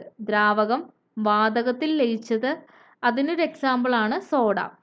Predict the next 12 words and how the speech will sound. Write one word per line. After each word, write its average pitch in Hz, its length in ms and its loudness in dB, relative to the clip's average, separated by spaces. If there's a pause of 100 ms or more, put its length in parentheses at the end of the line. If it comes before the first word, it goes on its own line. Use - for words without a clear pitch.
(280)
ഇനി 349 160 0
ഗ്ലിസറിൻ 285 680 0
വെള്ളത്തിൽ 226 460 0
ലയിച്ചത്, 196 360 -2 (100)
ഗ്ലിസറിനും 262 720 -2
ദ്രാവകമാണ്, 254 800 0 (720)
ജലവും 254 600 -2
ദ്രാവകമാണ്. 196 680 -2 (460)
അപ്പൊ 226 220 -4
ദ്രാവകം 233 680 2
ദ്രാവകത്തിൽ 247 720 0
ലയിച്ച 277 360 -4